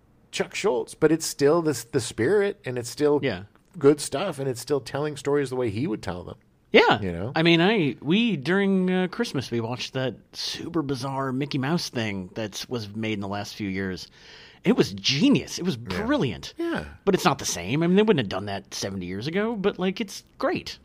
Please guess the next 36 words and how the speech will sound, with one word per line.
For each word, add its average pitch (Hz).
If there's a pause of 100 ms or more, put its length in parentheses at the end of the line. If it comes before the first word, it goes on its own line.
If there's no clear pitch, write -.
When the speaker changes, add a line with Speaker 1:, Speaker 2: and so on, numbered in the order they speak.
(220)
Speaker 1:
No, 277
but 190
we 180
have 208
a 151
different 156
kind 139
of 127
innovation 98
happening 80
now. 73
And, 95
Speaker 2:
Yeah. 95
Speaker 1:
and 110
we 117
have 107
new, 135
you 120
know, 101
we 113
still 156
have 139
the, 143 (360)
hopefully 180
we'll 123
have 117
The 104
Simpsons 120
for 90
many 101
years 113
to 113
come. 95 (180)
Speaker 2:
Yeah, 92 (240)
yeah. 80 (120)
Speaker 1:
And, 92